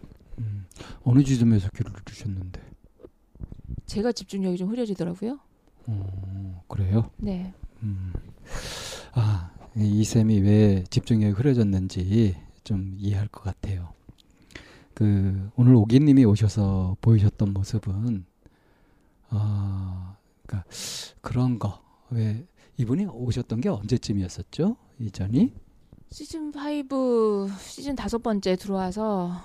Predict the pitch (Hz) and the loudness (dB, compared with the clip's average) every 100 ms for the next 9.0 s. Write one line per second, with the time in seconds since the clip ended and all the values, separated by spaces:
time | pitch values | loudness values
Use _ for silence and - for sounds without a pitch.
0 | - - 202 190 185 180 175 - - - | -14 -8 -6 -4 -2 -4 -6 -8 -18 -14
1 | - 202 - 214 180 190 220 202 - 180 | -6 -4 -2 -4 -2 0 0 0 -6 -10
2 | 165 180 185 185 - - - - 123 113 | -10 -10 -12 -12 -16 -20 -14 2 4 6
3 | 113 120 131 - 117 117 117 107 - 160 | 6 4 2 0 2 4 4 2 0 2
4 | 143 113 101 95 95 - 90 87 92 175 | 2 2 0 0 -2 -2 -2 0 0 0
5 | - - - 214 208 208 208 - 220 214 | -2 -12 -10 -8 -6 -6 -4 -2 0 -2
6 | 196 190 190 185 185 180 175 170 190 - | 0 0 0 -2 -4 -4 -4 -6 -10 -12
7 | - 117 117 127 117 120 120 107 120 147 | -2 4 8 8 6 4 4 6 6 6
8 | 113 - 120 117 98 104 95 - - 127 | 4 2 2 2 0 0 0 0 2 2